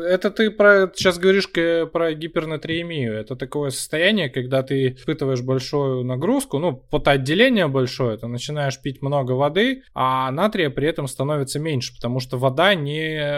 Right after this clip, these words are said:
у воды не получается восполнить именно этот баланс.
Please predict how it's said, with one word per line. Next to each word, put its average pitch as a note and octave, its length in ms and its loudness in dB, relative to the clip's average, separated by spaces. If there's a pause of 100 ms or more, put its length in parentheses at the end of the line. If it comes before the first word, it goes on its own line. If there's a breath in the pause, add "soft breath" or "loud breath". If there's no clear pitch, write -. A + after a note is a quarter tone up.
(420)
у C3 640 -12
воды C#3+ 240 -4
не D3+ 200 0
получается C#3 600 -2
восполнить A2+ 560 -4
именно A2+ 200 -8
этот G#2+ 220 -10
баланс. G#2 400 -8